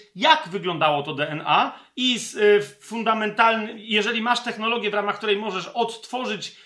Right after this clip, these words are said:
to, nie wiem, przy pomocy tam, no ale rozumiecie, kod D N A, to po prostu mając właściwy kod D N A urośnie ci dinozaur. To jest to, to jedyne, co musisz mieć, to musisz mieć informacje na temat tego kogoś, nie? No mówi, jak ludzie mają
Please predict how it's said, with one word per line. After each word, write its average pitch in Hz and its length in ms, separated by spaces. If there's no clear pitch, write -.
to, 202 180
nie 208 160
wiem, 190 120
przy 165 120
pomocy 170 360
tam, 165 280
no 190 60
ale 254 140
rozumiecie, 226 300
kod 196 280
D 202 140
N 208 140
A, 262 360
to 277 140
po - 120
prostu 240 300
mając 233 300
właściwy 208 420
kod 196 200
D 214 100
N 196 160
A 156 100
urośnie 190 340
ci 226 160
dinozaur. 285 500
To 214 80
jest 233 120
to, 190 300
to 226 140
jedyne, 214 280
co 196 100
musisz 185 260
mieć, 262 300
to 202 80
musisz 190 240
mieć 180 180
informacje 202 960
na 139 80
temat 147 320
tego 127 200
kogoś, 87 420
nie? 226 240
No 247 100
mówi, 233 260
jak 214 120
ludzie 277 220
mają 233 440